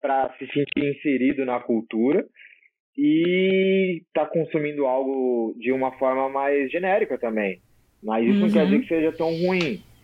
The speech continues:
Speaker 1: Mas é,
Speaker 2: Mas também
Speaker 1: isso
Speaker 2: não
Speaker 1: aí
Speaker 2: é tão bom, né? Eu tô amando
Speaker 1: É.
Speaker 2: essa analogia, porque você tá falando sobre o café, e na minha cabeça isso tá sendo convertido, tá parecendo assim,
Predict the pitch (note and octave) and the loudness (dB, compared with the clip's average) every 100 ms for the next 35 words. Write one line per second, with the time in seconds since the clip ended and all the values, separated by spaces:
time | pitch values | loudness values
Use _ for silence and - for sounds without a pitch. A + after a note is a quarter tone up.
0 | _ _ _ A2+ A#2 B2 B2+ A#2 C3+ C3 | _ _ _ -4 0 0 0 -2 -2 0
1 | B2+ B2+ B2 B2 G#3 - A#3+ A3 - A#3 | 0 0 2 2 2 2 0 2 2 2
2 | - - B3+ D#4 B3+ C#4+ A#3 A#3+ A#3 G#3+ | 2 2 2 0 0 -2 -2 0 0 -2
3 | G3+ G3 G#3 G3+ G#3 A3+ E4+ F#4 - D4+ | -2 -2 -2 0 0 0 -2 0 2 2
4 | E4 E4 - C#4 C4+ C4+ C4 C4 B3+ B3 | 2 0 0 0 0 2 2 0 -2 -2
5 | B3+ - B3+ B3+ A#3+ - C4 C#4+ F4 F#4 | 0 -2 -4 -2 -2 0 -2 -2 -2 -2
6 | C#4 A#3+ B3+ C4+ G#3+ A#3 - - - F#3+ | -2 -2 -2 -2 -2 -2 -2 -2 -2 0
7 | A#3 - - - - A#3 A#3+ A#3+ A#3+ C4 | -2 -6 -12 -14 -4 -2 0 2 0 -2
8 | D#4 A3+ A3+ A#3 B3+ B3 B3+ B3 B3+ B3 | -4 0 0 0 -2 -4 -2 -2 0 0
9 | A#3 B3+ B3 A#3 B3 B3+ A3+ A#3+ B3 A3+ | -2 -2 -2 -2 -2 -2 -2 0 -2 0
10 | A#3 A#3 A#3+ A#3 C#4 - C4 G#3 | 0 0 0 -2 -2 -2 0 0